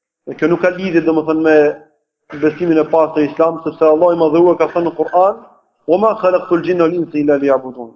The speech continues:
Nuk i krijova xhinët dhe njerëzit vetëm se që të më adhurojnë. Allahu thotë: "I krijova xhinët dhe njerëzit të më adhurojnë." Kurse këta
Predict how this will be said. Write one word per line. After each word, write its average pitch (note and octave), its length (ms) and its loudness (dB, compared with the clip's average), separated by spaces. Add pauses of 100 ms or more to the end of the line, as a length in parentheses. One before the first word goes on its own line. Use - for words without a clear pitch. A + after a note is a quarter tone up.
(140)
Nuk G#3 200 0
i A#3 120 -2
krijova A3+ 460 2
xhinët G#3+ 260 0
dhe G3 140 2
njerëzit F#3+ 420 2
vetëm G3 360 -4
se F3+ 120 -6
që E3+ 80 -12
të D#3 80 -14
më D3+ 80 0
adhurojnë. B2+ 420 -2 (680)
Allahu A3 360 2
thotë: B3 160 -2
"I - 120 -8
krijova B3 420 4
xhinët A#3 200 2
dhe G#3+ 120 2
njerëzit C4 160 0
të B3 80 0
më B3 80 4
adhurojnë." A3+ 420 0
Kurse A3+ 260 2
këta C4 140 2